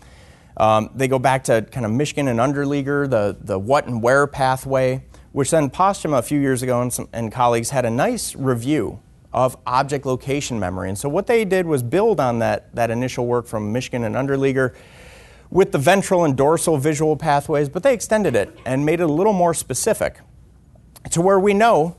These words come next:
these ventral visual streams are important for object identification. So if I show you this, you know it's an, it's a bottle. And so you just activated this visual stream, this processing network. We know that the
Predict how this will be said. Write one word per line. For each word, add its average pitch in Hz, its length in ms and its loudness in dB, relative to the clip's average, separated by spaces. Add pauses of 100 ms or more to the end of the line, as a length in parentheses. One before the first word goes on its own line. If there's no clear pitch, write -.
these 139 240 0
ventral 185 360 0
visual 131 400 -2
streams 127 360 -4
are 143 120 2
important 180 400 -4
for - 180 -4
object 135 360 -2
identification. 120 840 -4 (440)
So 113 220 2
if 107 100 -4
I 120 100 4
show 143 220 0
you 127 160 0
this, 175 400 0 (520)
you 113 140 -2
know 139 180 4
it's 131 120 -4
an, 139 260 -6
it's 113 180 -8
a 135 40 -6
bottle. 135 520 2
And 98 160 -6
so 120 100 -6
you 120 180 -2
just 135 400 0 (360)
activated 120 640 0 (320)
this 113 320 -4 (440)
visual 131 320 -4
stream, 92 480 -6
this 104 220 -8 (260)
processing 117 480 -4
network. - 400 -10 (960)
We 180 140 4
know 240 220 6
that 196 140 -2
the 160 100 4